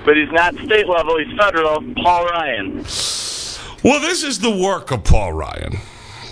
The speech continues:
Speaker 2: This is actually the work of Paul Ryan, but I don't think he's the happiest. I think he's happy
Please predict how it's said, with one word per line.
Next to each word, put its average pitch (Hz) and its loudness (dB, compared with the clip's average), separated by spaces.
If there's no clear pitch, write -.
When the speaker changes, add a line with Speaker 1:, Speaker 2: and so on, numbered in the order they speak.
Speaker 2:
This 214 2
is 180 -2
actually 156 0
the 104 4
work 117 0
of 90 0
Paul 80 0
Ryan, 76 0
but 92 0
I 131 4
don't 156 0
think 127 0
he's 107 2
the 92 4
happiest. 85 2
I 185 4
think 220 2
he's 208 0
happy 190 0